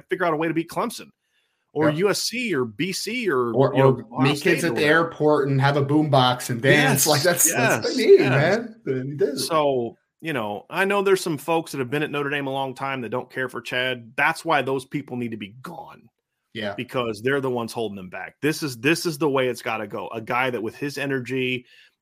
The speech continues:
Speaker 1: and his strategy, 'cause, and the other thing too is Marcus Freeman needs allies. And there's nobody on campus that has his back more than Chad Bowden. That's the other part.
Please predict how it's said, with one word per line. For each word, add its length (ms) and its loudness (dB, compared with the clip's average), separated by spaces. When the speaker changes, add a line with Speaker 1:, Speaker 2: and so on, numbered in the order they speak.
Speaker 1:
and 100 -6
his 220 -2
strategy, 920 -2
'cause, 160 -2
and 140 -2
the 40 0
other 100 -2
thing 100 -4
too 100 6
is 140 0
Marcus 380 0
Freeman 460 -2
needs 340 -4
allies. 760 -6
And 120 -2
there's 220 -2
nobody 560 2
on 160 0
campus 380 -6
that 100 -8
has 240 -6
his 160 -4
back 300 -6
more 220 -6
than 100 -18
Chad 280 -12
Bowden. 360 -16
That's 220 -8
the 80 -4
other 120 -8
part. 300 -12